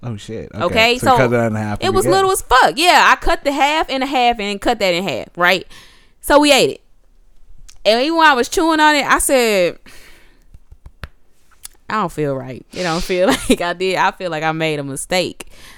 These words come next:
Speaker 2: I feel like I made a mistake." So we go get food. We come back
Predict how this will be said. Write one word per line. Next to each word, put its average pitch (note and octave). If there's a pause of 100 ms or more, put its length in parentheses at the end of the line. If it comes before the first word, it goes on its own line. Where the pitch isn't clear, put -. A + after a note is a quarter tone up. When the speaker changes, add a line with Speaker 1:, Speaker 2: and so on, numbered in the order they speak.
Speaker 2:
I D3+
feel D#3+
like D3+
I D3+
made D3
a C#3
mistake." C3+ (480)
So D#3+
we F#3+
go F#3+
get D#3+
food. F3+
We C#3+
come D#3+
back D3+